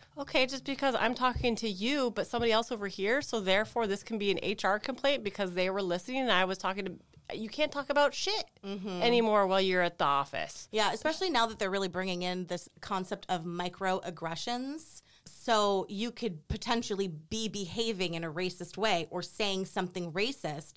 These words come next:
Speaker 2: without knowing it, and that's considered a microaggression. So now something as simple as a male coworker complimenting a blouse of a female coworker could be considered harassment.
Speaker 1: Yeah,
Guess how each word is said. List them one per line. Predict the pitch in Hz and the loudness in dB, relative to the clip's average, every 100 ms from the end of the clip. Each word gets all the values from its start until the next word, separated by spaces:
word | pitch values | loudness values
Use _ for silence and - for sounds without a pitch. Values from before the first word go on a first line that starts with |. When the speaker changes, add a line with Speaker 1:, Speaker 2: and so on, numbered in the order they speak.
| - | -2
Speaker 2:
without | 220 214 196 202 | 0 4 4 4
knowing | 208 277 247 165 | 2 4 2 0
it, | 139 170 - _ | -2 -4 -4 _
and | 175 202 | -4 2
that's | 214 214 | 2 0
considered | 226 202 214 190 | -6 -4 0 0
a | 185 | 0
microaggression. | 185 190 - 180 175 170 196 285 - 196 190 - - | 2 0 0 0 2 2 0 0 -6 -12 -14 -16 -12
So | - 269 | -2 0
now | 254 277 285 262 | 4 4 4 4
something | - 269 254 254 240 240 240 - | 0 -2 -2 -2 0 0 -4 -2
as | 202 196 | -2 -2
simple | - 233 220 214 208 - | -4 -4 -2 0 0 4
as | 196 185 185 175 175 - - - | 6 6 4 2 -4 -12 -6 2
a | 208 185 180 | 4 6 4
male | 190 208 214 208 202 - | 2 2 4 4 0 -4
coworker | - 233 208 180 180 170 170 - | -2 0 2 0 0 0 0 -4
complimenting | - 208 220 202 190 180 196 185 175 175 | -4 -4 -2 0 0 -2 -2 0 -2 -2
a | 175 | -4
blouse | 160 175 180 202 185 185 - | -4 -2 2 6 4 2 -4
of | 180 | -6
a | 185 | -6
female | - 277 262 175 | -6 -4 2 2
coworker | - 185 180 170 151 160 165 170 - | 2 -2 -2 0 -2 -2 -2 -4 -6
could | - 170 | -6 -4
be | 214 196 | -2 -4
considered | - 202 185 190 175 165 156 | -2 -6 -4 -2 0 -2 -2
harassment. | 240 262 311 - 82 - - - | 2 2 2 -4 -14 -16 -10 -2
Speaker 1:
Yeah, | 214 | 0